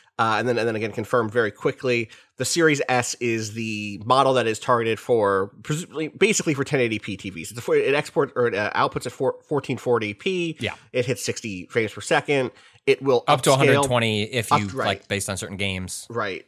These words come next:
Speaker 1: And, uh, and it's two ninety-nine. Um, but a lot of the internals are, are similar is the, is the vibe. You, you tell me. You,
Speaker 2: Yeah,
Speaker 1: you
Speaker 2: my,
Speaker 1: tell
Speaker 2: I'm,
Speaker 1: me tech
Speaker 2: you know,
Speaker 1: stuff.
Speaker 2: uh, t-, uh, Brad,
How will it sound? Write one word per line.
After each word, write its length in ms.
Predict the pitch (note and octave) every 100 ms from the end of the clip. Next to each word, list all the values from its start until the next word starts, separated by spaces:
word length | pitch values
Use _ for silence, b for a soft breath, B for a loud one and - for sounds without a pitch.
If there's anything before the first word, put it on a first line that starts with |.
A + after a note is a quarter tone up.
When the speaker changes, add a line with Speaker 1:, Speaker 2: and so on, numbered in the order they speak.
| _
Speaker 1:
And, 580 | C3+ C#3+ C#3+ D3+ D3+ D3 -
uh, 400 | D3 D3+ D3+ D3
and 200 | - D3+
it's 180 | D#3+ -
two 380 | - - G#3 G3
ninety-nine. 920 | F3 F3 D#3+ D#3 D3 D#3 A#2 G#2 A#2 b b b b -
Um, 360 | B2 A#2 A#2+ A#2
but 80 | D3+
a 40 |
lot 340 | D3 D#3 F3
of 60 | E3+
the 120 | E3+
internals 480 | C#3+ - D3 C#3+ B2+
are, 120 | A2+ A2+ -
are 80 | A2+
similar 540 | - D#3+ D#3+ G#3 C4+ -
is 220 | F3 E3+
the, 280 | G3 G3+ F#3+
is 80 | F#3+
the 80 | G3
vibe. 200 | G3+ G3+
You, 60 | G3+
you 140 | G3
tell 180 | G3 G3+
me. 140 | C3 - _ _ _ _ _ _ -
You, 140 | D#3+
Speaker 2:
Yeah, 300 | F3+ G3 C3+
Speaker 1:
you 20 |
Speaker 2:
my, 220 | C#3+ E3 D#3+
Speaker 1:
tell 100 | E3+
Speaker 2:
I'm, 100 | D3
Speaker 1:
me 60 |
tech 320 | C#3+ - C3 D#3
Speaker 2:
you 120 | D3
know, 160 | B2
Speaker 1:
stuff. 120 | A#2 -
Speaker 2:
uh, 340 | A#2 G#2+ G#2
t-, 140 | - -
uh, 160 | C3+
Brad, 320 | A#2 F3 F#3